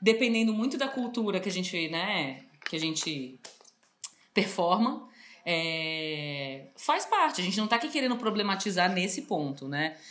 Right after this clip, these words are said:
É, eu, eu lembro que eu conheço muitas pessoas que são do Rio de Janeiro, vivi, assim, durante muito tempo indo pro Rio, e eu, como paulistana,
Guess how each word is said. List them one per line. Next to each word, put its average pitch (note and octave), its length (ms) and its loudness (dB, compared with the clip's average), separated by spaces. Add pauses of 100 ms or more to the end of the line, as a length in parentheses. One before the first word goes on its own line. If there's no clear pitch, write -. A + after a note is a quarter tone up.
(220)
É, C#3+ 240 -2
eu, F3+ 140 2
eu F#3 140 0
lembro G3 300 2
que G#3+ 240 0
eu F#3+ 80 2
conheço A3 240 2
muitas B3+ 220 -2
pessoas B3+ 240 -4
que - 60 -10
são A3 120 0
do G3+ 60 0
Rio G3 140 0
de F3 80 -6
Janeiro, F#3 540 -2 (120)
vivi, F#3 440 -2 (300)
assim, D#3+ 320 0
durante F3+ 260 0
muito G3+ 260 -2
tempo G#3+ 300 0
indo A#3 200 2
pro F3 160 -6
Rio, E3+ 380 -4 (500)
e G3 120 2
eu, G#3 140 6
como G#3+ 240 0
paulistana, G3 920 0